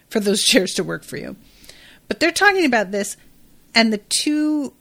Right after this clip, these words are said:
figures in the bed slowly, like, rise in that real creepy, slow way. It's really well done. And then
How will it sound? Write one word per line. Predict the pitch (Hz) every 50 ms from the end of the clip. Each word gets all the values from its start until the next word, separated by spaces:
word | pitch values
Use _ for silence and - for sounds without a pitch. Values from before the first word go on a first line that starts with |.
| _ -
figures | - - 277 247 269 262 240 -
in | 226 233
the | 220 202
bed | - 220 214 208 196 185 180 -
slowly, | - - - - - - - - 208 208 214 214 208 208 208 208 202 196 190
like, | 185 180 180 -
rise | 165 170 175 170 180 185 175 170 175 185 185 196 208 226 240 247 254 - - - - - _ _ _ -
in | 240 226 220
that | 208 196 175 -
real | 190 196 202 208 208 208
creepy, | 208 - - - - - - 202 196 208 214 214 208 - 226 214 202 208
slow | - - - - 220 208 202 202 196 196
way. | 202 196 196 190 202 208 208
It's | 202 190 - - -
really | 214 220 208 202 196 190
well | 190 190 185 185
done. | - 180 180 180 185 202 196 _ _ _ _ _ - - - - - - - - - - - _ _ _ _ -
And | 247 240 247 233 240 262
then | 320 349 370 359 320 269 240 226 233 240